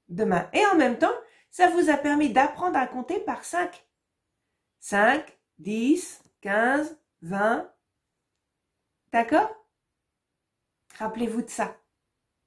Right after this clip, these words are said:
On verra ça plus tard, mais déjà, rappelez-vous de ça. Allez,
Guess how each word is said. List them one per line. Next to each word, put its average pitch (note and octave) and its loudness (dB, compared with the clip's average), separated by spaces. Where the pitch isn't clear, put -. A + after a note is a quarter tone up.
On F3+ -6
verra G#3+ 2
ça G#3+ -2
plus A3+ -10
tard, D4 2
mais A3+ -4
déjà, A#3 -2
rappelez-vous A3 -6
de A3+ -10
ça. F#3+ -12
Allez, A3+ 2